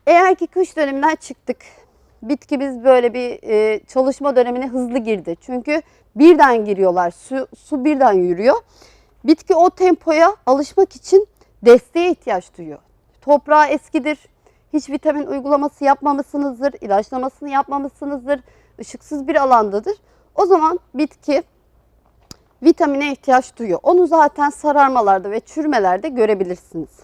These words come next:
Şimdi bu bitkilerimiz, genelde top olanlar çok yavaş büyüyor. Arkamdaki gibi Arizona kaktüsleri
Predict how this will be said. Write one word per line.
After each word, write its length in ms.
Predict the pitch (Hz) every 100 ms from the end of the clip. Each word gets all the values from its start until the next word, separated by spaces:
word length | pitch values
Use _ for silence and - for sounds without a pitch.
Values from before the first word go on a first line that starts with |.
| _ _ _ _ _ _ _
Şimdi 380 | - 403 330 262
bu 140 | 403
bitkilerimiz, 680 | 403 - - 392 349 226 202 _ _ _ _ _ -
genelde 420 | 311 339 285 214
top 300 | - 370 -
olanlar 500 | 349 240 196 185 285 _ _ _ _ _ _ _ _
çok 260 | - 440 330
yavaş 480 | 285 285 285 - 220
büyüyor. 280 | 180 156 - _ _ _ _ _ _ _ -
Arkamdaki 720 | 285 302 381 339 330 359 415
gibi 180 | 330 226
Arizona 540 | 220 254 285 370 392
kaktüsleri 880 | 330 294 320 _ 381 - 339 294 190